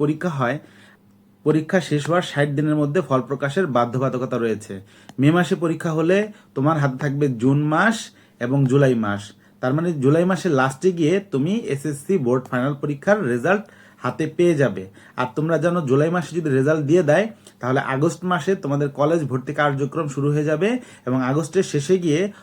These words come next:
অথবা সেপ্টেম্বরের শুরুতে গিয়ে তোমাদের হচ্ছে ক্লাস শুরু হয়ে যাবে কলেজে, অর্থাৎ এইচএসসি ইন্টারমিডিয়েটের কলেজের ক্লাস শুরু হয়ে যাবে। তার মানে আমরা বুঝতে পারলাম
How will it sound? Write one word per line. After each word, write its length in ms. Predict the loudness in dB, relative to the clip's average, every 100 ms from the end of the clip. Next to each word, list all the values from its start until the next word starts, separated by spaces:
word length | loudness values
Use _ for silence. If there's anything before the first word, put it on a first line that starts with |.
| -12
অথবা 240 | -6 -2 -2 0
সেপ্টেম্বরের 560 | -2 0 2 4 2 -2
শুরুতে 300 | 0 0 2 2
গিয়ে 140 | 2 0 -2
তোমাদের 300 | -2 0 0 -2
হচ্ছে 260 | -2 -2 -2 0
ক্লাস 220 | 0 0 -2
শুরু 160 | -2 0 2
হয়ে 140 | 0
যাবে 140 | 0 0 0
কলেজে, 300 | 0 0 -4 -8
অর্থাৎ 200 | -2 -2 -2 -16 -16 -2
এইচএসসি 380 | 0 0 -2 -2 -2
ইন্টারমিডিয়েটের 560 | -2 -2 -2 -2 -2 -2 -2
কলেজের 320 | -2 -2 -2 -4
ক্লাস 220 | -4 -2 -4 -4
শুরু 160 | -2 0
হয়ে 160 | 0 -2
যাবে। 220 | -4 -8 -14 -20 -20 -6
তার 120 | -2
মানে 120 | 0 0
আমরা 160 | -2 -4
বুঝতে 220 | -6 -6 -2
পারলাম 240 | 0 0